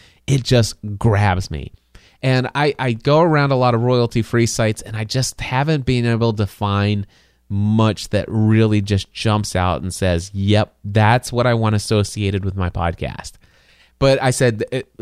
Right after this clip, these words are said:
I, I, I trust we'll work it out." And, and she says, "Cliff, we'll, we'll definitely work with you and find the right music, and, uh, we'll pull some suggestions out for you."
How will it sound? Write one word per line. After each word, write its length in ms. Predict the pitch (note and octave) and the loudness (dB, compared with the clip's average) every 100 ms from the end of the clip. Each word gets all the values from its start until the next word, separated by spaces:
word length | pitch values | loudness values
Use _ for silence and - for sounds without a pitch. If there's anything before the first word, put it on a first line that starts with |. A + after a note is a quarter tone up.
| - | -10
I, 160 | - C3 | -6 -6
I, 200 | B2 C3+ B2+ - | -2 -2 -2 0
I 100 | B2+ | 0
trust 360 | - - - | 2 0 2
we'll 180 | D#3+ D3+ | 2 4
work 240 | B2 B2 C3 | 4 0 0
it 100 | A2+ | 0
out." 280 | G#2 G#2+ | 0 0
And, 160 | G#2+ G#2 | -2 -4
and 120 | A2 A2 | -4 -6
she 120 | B2 | -4
says, 240 | - A2 | -2 -2
"Cliff, 280 | - A#2+ - | 0 -2 0
we'll, 240 | A#2+ A#2 - | 0 0 0
we'll 220 | A2 A2+ | 0 2
definitely 480 | A2+ A#2 C3+ A#2+ C3 | 2 2 0 -2 0
work 260 | A2+ A2+ | 0 0
with 180 | A2 - | -2 0
you 80 | G#2+ | 0
and 140 | G2 | 0
find 300 | - G2+ A#2 | -2 -2 0
the 60 | A2 | 2
right 200 | A2 G2 | 0 0
music, 480 | G#2 G2+ G2+ G2+ - _ _ _ _ _ _ _ - | 0 2 0 -2 -6 _ _ _ _ _ _ _ -2
and, 180 | G#2 G2+ | 2 4
uh, 220 | F#2+ F#2 | 4 2
we'll 140 | G#2+ A2 | 0 0
pull 180 | A#2 | 0
some 160 | A2 A2 | 0 -2
suggestions 580 | - G2+ G2+ G2 F#2+ F#2+ | -4 -2 -2 -2 -4 -4
out 200 | F#2 - | -6 -4
for 200 | F2+ F2 | -2 0
you." 140 | F2+ | -2